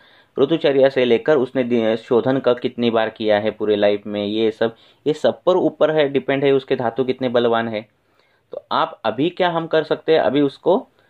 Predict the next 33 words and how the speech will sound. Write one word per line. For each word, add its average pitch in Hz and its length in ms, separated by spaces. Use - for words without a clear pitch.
रसायन, 123 380
नित्य 123 280
रसायन 131 420
दे 104 140
सकते 101 360
हैं, 98 400
हाँ, 185 320
भ्रूण 123 320
द्रव्य 113 380
दे 107 160
सकते - 380
हैं, 101 200
जिसका, 110 340
जिससे 104 260
उसके, 113 420
अ, 69 340
धातुओं 101 440
का 110 120
बल 113 240
बढ़े, 98 360
हाँ, 135 160
रस 107 180
धातु 107 340
बढ़े, 95 320
ठीक 147 140
है 185 60
ना। 113 220
तो 147 80
ये 160 180
नित्य 175 300
चालू 160 240
कर 139 180
दो, 131 240